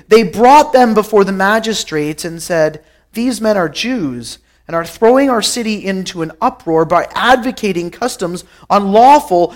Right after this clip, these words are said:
for us Romans to accept or practice." They, they,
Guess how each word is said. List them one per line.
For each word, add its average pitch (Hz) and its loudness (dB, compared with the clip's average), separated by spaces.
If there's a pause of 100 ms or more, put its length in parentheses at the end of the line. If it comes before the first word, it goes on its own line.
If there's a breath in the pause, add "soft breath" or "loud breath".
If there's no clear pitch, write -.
for - 0
us 214 0
Romans 190 4
to 196 -4
accept 190 -2 (260 soft breath)
or 214 2
practice." 214 -4 (840)
They, 277 6
they, 262 2